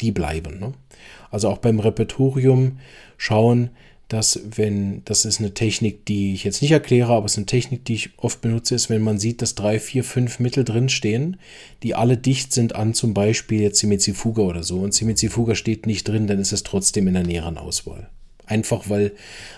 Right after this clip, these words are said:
alle, alle Schwesternmittel von Cimizifuga drinstehen, dann ist Cimizifuga mindestens in der Differentialdiagnose für die Rubrik. So, ne? Aber das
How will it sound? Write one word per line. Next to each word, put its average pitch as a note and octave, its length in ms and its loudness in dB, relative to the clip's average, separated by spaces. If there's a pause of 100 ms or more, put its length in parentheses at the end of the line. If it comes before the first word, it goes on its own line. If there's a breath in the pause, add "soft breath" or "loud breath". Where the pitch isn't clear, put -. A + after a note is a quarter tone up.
(120 loud breath)
alle, B2 500 6
alle A2+ 200 4
Schwesternmittel A2 720 2
von G#2+ 180 -2
Cimizifuga G#2 640 0
drinstehen, G2+ 460 0
dann G2 100 0
ist - 240 -2
Cimizifuga G#2+ 580 -2
mindestens A2+ 560 2
in G#2 60 -6
der G2+ 120 -2
Differentialdiagnose F2+ 1080 -2
für F#2+ 140 -8
die F2 100 -8
Rubrik. - 560 -12 (520)
So, - 380 -12
ne? F#2+ 140 -10
Aber G#2+ 100 -6
das - 300 2